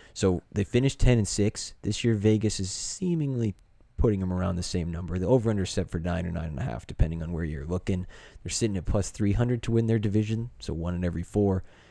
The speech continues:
and about plus one twenty to make the playoffs, more or less even. They had a pretty active offseason as far as getting playmakers for Tua. They added Will Fuller, who is still suspended for the first four games, I think that is,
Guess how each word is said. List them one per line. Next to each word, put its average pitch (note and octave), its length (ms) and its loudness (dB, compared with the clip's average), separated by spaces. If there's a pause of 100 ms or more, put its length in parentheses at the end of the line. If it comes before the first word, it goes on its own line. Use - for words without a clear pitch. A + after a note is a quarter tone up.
(140)
and E2+ 220 -2
about E2+ 240 -2
plus - 280 -2
one F2+ 160 -4
twenty F2+ 240 -2
to F2 80 -4
make E2+ 160 -6
the - 80 -6
playoffs, F#2 360 -2
more F#2 140 -2
or F2+ 60 -2
less F2+ 280 -4
even. G2+ 360 2 (480)
They A2 60 2
had G#2 60 4
a G2 40 0
pretty B2+ 300 2
active A2 320 2
offseason A2 480 2
as G2+ 100 0
far A2 140 2
as G2 80 4
getting F#2+ 240 0
playmakers G2+ 480 -2
for F#2 100 -4
Tua. G2 360 0
They F2 100 0
added G2+ 320 -2
Will F#2+ 180 2
Fuller, F#2 500 2
who F2 160 -4
is E2+ 100 -4
still A#2+ 200 2
suspended G2+ 640 -2
for F#2 100 -4
the E2+ 80 -4
first - 280 -6
four G2 400 2
games, A2 400 -2
I G#2+ 80 0
think A2+ 300 -6
that A2 180 2
is, A2 260 -2